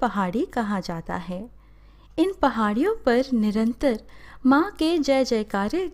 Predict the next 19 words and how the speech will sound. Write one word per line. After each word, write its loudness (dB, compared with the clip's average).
गूंजते 0
रहते -8
हैं। -10
नवरात्रों 2
में 6
ये 4
नज़ारा 2
देखने -2
वाला 0
होता -4
है। -8
दूर 4
दूर 4
से 0
भक्तजन 0
माँ 2
के 0
दर्शन -4
करने -2